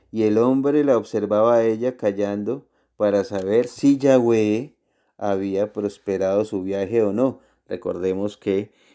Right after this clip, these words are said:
ese encargo, esa tarea, esa misión de conseguir mujer para Isaac,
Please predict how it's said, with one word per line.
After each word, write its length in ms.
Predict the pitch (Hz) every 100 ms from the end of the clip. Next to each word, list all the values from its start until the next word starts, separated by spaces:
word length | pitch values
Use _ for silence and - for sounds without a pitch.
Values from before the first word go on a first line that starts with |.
| -
ese 380 | 117 117 143 135
encargo, 640 | 107 - 110 98 98 117
esa 340 | 107 104 127 120
tarea, 300 | 101 101 104
esa 200 | 110 117
misión 360 | 107 - 104
de 140 | 104 117
conseguir 440 | 113 104 95 98
mujer 300 | 104 104 107
para 180 | 117 107
Isaac, 580 | 95 90 - 92 92